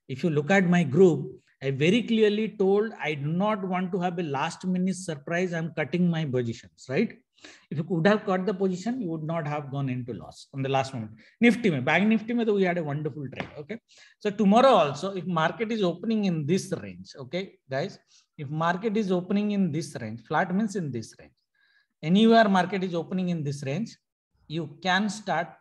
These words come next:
strangle, short strangle, thirty-seven thousand six hundred C and thirty-seven thousand,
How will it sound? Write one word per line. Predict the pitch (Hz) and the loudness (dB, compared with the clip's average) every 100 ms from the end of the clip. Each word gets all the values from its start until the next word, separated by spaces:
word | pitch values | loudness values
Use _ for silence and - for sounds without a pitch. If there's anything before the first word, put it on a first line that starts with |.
| _ _ | _ _
strangle, | - - 127 117 - _ _ _ | -14 -6 -4 -4 -8 _ _ _
short | - 151 139 | -4 -4 -4
strangle, | - 101 101 _ - | -10 -14 -16 _ -12
thirty-seven | 151 170 185 185 190 | -8 -8 -6 -4 -2
thousand | 175 170 175 | -2 -2 -4
six | - 151 - | -8 -10 -6
hundred | 175 180 196 | -4 -2 -4
C | - 214 - _ - - - - _ _ _ _ _ _ - | -8 -10 -10 _ -16 -12 -12 -14 _ _ _ _ _ _ -4
and | 143 175 | -2 0
thirty-seven | 156 143 151 - 156 156 | -2 -4 -4 -4 -4 -4
thousand, | 147 139 131 147 220 | -2 -2 -2 -4 -6